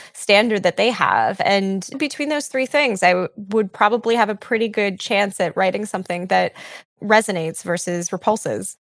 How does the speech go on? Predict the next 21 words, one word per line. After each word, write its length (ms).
And 160
isn't 260
that 180
what 140
we 120
all 140
want? 320
So 280
I 160
know, 680
I 140
think 280
it's, 640
you 120
know, 160
it's 140
definitely 420
a 80
leap, 300
though, 280
to 640